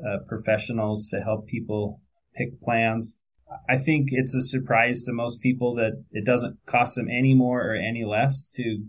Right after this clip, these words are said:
get professional help to answer questions. And health insurance is confusing. There's a lot of variables, and it's kind of like a math test. If you can have somebody s-, standing next to you to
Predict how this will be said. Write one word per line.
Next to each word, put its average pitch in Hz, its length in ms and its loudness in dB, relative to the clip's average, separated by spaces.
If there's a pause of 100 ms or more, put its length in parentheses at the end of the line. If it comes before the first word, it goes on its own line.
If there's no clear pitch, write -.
get - 380 0
professional 107 640 -2
help 127 380 0
to 101 240 0 (160)
answer 107 360 -2
questions. 104 540 -2
And 104 300 -2 (800)
health 139 240 4
insurance 139 340 4
is 135 160 -2
confusing. 127 720 0
There's 120 180 -2
a 107 160 -2
lot 113 300 2
of 120 140 -2
variables, 135 880 -2 (240)
and 110 260 -6
it's - 160 -8
kind 147 240 -2
of 131 60 2
like 131 180 2
a 131 80 2
math 120 460 -2
test. 147 360 -2
If 131 160 -4
you 117 120 -6
can 117 140 -4
have 127 260 0
somebody 131 400 4
s-, - 240 -14
standing 127 440 2
next 120 340 -6
to 135 60 -2
you 139 220 2
to 113 220 -2